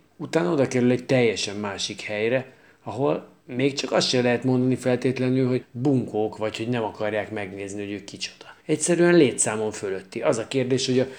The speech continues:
hogy azt a játékost, akit én építgetek föl, azt rúgjam ki, vagy ezt, akit most ide küldtek a nyakamra pluszba, és nem is ismerem, és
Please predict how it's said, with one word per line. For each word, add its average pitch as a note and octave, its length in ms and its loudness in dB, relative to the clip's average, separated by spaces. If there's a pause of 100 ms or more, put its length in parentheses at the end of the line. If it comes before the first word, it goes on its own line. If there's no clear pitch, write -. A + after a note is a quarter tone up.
(140)
hogy A#2+ 160 -4
azt B2+ 200 -2
a A#2+ 40 -2
játékost, A2+ 540 -4
akit A2 220 -12
én A#2+ 220 -4
építgetek G#2+ 600 -8
föl, G2 200 -8
azt G2+ 300 -4
rúgjam C3+ 420 0
ki, C#3+ 320 -6 (180)
vagy A#2 160 -4
ezt, - 220 -2
akit - 280 -12
most G#2 220 -12
ide G#2 180 -8
küldtek G2+ 400 -10
a G2 40 -8
nyakamra F#2 580 -10
pluszba, C3+ 680 0
és - 160 -12
nem G#2 180 -8
is G2 160 -10
ismerem, C3 440 -2
és A2+ 180 -4